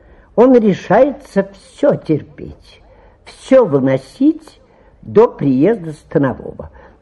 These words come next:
Поэтому, хотя внутри у него и кипит,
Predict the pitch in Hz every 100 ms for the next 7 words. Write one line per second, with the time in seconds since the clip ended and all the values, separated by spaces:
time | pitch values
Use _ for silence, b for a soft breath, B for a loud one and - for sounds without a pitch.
0 | - 165 147 156 147 - 170 214 233 -
1 | 175 196 226 220 220 226 160 220 214 214
2 | 220 226 - 208 214 170 202 208 -